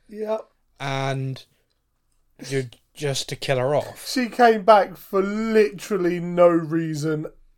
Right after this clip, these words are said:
Speaker 1: at all.
Speaker 2: No. No, no, and, and this, this is my point, because if she came back as a kind of story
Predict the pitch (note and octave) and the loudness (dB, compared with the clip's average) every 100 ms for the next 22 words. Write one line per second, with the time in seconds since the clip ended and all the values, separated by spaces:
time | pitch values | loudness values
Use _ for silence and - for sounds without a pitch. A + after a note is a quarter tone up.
0 | _ _ D3+ D#3+ D3 D#3+ B2+ A#2+ _ _ | _ _ 0 0 0 -4 -4 -10 _ _
1 | _ _ _ _ C3+ A2+ G#2 _ _ _ | _ _ _ _ -18 -16 -18 _ _ _
2 | _ _ _ _ _ _ _ - A#3 G#2 | _ _ _ _ _ _ _ -4 -4 -2
3 | F#3 A3 D3 D#3+ E3+ F#3 F#3+ - G3+ A#3+ | 0 0 2 0 0 -2 -2 -4 -4 -4
4 | B3+ A#3 A3 C#4 E3 A#2 - D#3 - _ | -4 -4 -2 -2 -4 -4 -8 -6 -8 _
5 | _ _ _ _ _ _ F#3+ G#3 - B3+ | _ _ _ _ _ _ -6 -4 -6 -4
6 | C4 A3+ F#3+ F3 D3 - - - D3+ C#3 | -2 -2 0 0 0 -4 -14 -6 -4 -4
7 | C#3 - C#3+ C3 B2+ A2+ - _ _ _ | -6 -4 -4 -2 -2 -6 -12 _ _ _
8 | _ _ _ _ - - - - C#3+ C3+ | _ _ _ _ -12 -8 -6 -4 -2 0
9 | C3 B2 B2 A#2+ | -2 -2 -6 -10